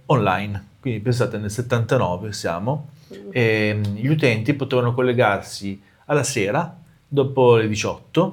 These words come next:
Speaker 1: perché i computer erano questi grandi main-, main-, main-, non so cosa fossero, comunque questi grandi server,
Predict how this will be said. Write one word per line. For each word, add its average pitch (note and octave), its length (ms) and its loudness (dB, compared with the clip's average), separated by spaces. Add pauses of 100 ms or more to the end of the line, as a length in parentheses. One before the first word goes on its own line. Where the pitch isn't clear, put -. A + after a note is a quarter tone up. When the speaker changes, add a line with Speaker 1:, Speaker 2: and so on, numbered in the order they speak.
Speaker 1:
perché G#2+ 240 -2
i G#2+ 60 -2
computer G#2+ 580 0
erano F#2+ 760 -2
questi G2 340 -8
grandi G2 580 -4 (180)
main-, F#2 180 -12 (220)
main-, E2 460 -12
main-, F2 160 -12 (840)
non G#2 120 -6
so G#2 120 0
cosa G2 180 0
fossero, G2 320 -10
comunque G2+ 320 -2
questi F2+ 200 -10
grandi G2+ 240 -4
server, F2+ 680 -2